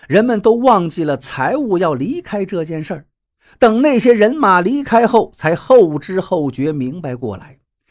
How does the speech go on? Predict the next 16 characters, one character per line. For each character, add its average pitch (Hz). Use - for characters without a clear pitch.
他 320
们 233
就 294
是 185
要 170
出 277
走 143
的 165
金 233
银 180
财 170
物。 208
然 190
而 185
此 160
时 151